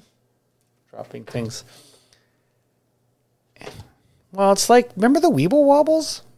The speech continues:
They're like these little weighted kids, like eggs. Well, at least with this, at least I know it's less likely to fall over. Anyways, cheers. Happy anniversary.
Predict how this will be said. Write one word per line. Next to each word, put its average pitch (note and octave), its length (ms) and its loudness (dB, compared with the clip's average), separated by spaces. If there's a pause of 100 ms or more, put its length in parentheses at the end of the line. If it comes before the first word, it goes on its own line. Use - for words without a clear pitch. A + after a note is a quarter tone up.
(160)
They're A3 140 2
like A3 200 4
these E3+ 220 -4
little D3+ 220 2
weighted D3+ 340 0
kids, - 480 -4
like C3 180 -2
eggs. D3+ 520 -6 (920)
Well, E3+ 140 -8
at E3 80 -4
least G3 240 -2
with E3 140 -6
this, F3 240 2
at A#2 100 -10
least C#3+ 220 -6
I D3 40 0
know B2+ 380 -2
it's - 180 -16
less C3+ 160 -6
likely C3 260 -8
to B2 60 -8
fall A2+ 300 -4
over. A#2 380 -6 (640)
Anyways, E3 500 -8 (400)
cheers. E3+ 440 -10
Happy A#3+ 260 -2
anniversary. D#3+ 580 -4